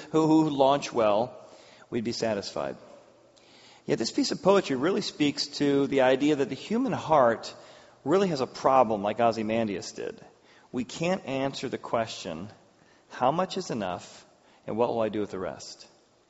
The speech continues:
There's this lack of contentment in the human heart that we try and satisfy eternal hole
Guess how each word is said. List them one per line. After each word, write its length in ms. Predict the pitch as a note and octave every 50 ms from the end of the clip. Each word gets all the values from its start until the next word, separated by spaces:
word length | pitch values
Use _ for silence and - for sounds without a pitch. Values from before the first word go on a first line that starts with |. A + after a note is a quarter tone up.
| _ _ _ _ _ _ _ _ _ _
There's 180 | _ - C3+ B2+
this 160 | C3 B2+ -
lack 360 | G#2+ A2 B2+ C#3 D#3+ E3+ E3+
of 180 | D#3+ - - -
contentment 880 | - - C3+ A2 - - - - - - D3+ - - C3+ B2 G#2 - -
in 120 | A#2+ A#2
the 60 | A2+
human 360 | A2 - - C3+ C3 B2 A2
heart 560 | G#2 - - - C3 B2+ A#2 G#2+ F#2+ - - - - - - - - -
that 80 | G2+ G#2+
we 160 | A#2 C#3 C#3+
try 300 | - - D#3 C#3 C3+ B2+
and 120 | A#2+ A2+
satisfy 640 | - - - C#3+ C3 B2+ B2+ B2+ - - - B2+ A#2+
eternal 640 | A#2 B2 A#2 - - - - - C#3+ C#3+ C#3 B2+ A#2
hole 840 | - - - - - C3 C3 B2+ A#2+ A2 G2+ F#2 F#2 F#2 - -